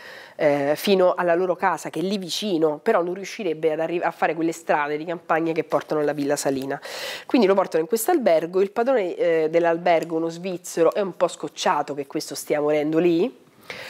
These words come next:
perché all'inizio probabilmente non lo sa, ma poi si capisce, arriva il medico, arriva il prete per l'estremozione,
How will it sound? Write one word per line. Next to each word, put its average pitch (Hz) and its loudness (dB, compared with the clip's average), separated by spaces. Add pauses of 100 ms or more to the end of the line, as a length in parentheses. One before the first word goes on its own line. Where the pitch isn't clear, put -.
perché - -2
all'inizio 175 0
probabilmente 160 -2
non 160 4
lo 160 0
sa, 160 -2
ma 160 -8
poi 160 2
si - -14
capisce, 160 -4
arriva 170 2
il 170 -4
medico, 170 2
arriva 165 0
il 170 2
prete 170 2
per 165 -2
l'estremozione, 170 0